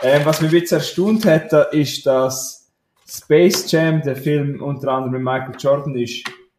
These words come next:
nur auf dem Platz fünfzehn gewesen, weltweit. Und ein Film wie Scream ist, glaub, unten dran ab Platz siebzig, zwischen siebzig und hundert das wo gewesen.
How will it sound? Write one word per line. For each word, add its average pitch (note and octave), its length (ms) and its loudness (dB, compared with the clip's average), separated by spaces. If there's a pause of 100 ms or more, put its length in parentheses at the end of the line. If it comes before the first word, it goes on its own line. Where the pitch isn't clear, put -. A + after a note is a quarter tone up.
(260)
nur D3+ 400 4
auf B2+ 80 0
dem B2+ 220 -6
Platz B2+ 340 0
fünfzehn F3 480 -2
gewesen, E3+ 480 -2 (100)
weltweit. C#3+ 640 -2 (500)
Und C#3 340 4
ein C#3+ 100 0
Film D3+ 340 2
wie C3+ 100 0
Scream D#3+ 640 4 (120)
ist, C3+ 460 -6
glaub, C3+ 400 0
unten D3 260 0
dran C3+ 540 2
ab B2+ 240 -2
Platz C3 300 -2
siebzig, - 560 -8
zwischen B2+ 260 -12
siebzig D3+ 320 -8
und C3+ 100 -4
hundert C#3+ 320 -4
das D3 200 -8
wo C3+ 80 -4
gewesen. C#3 380 -10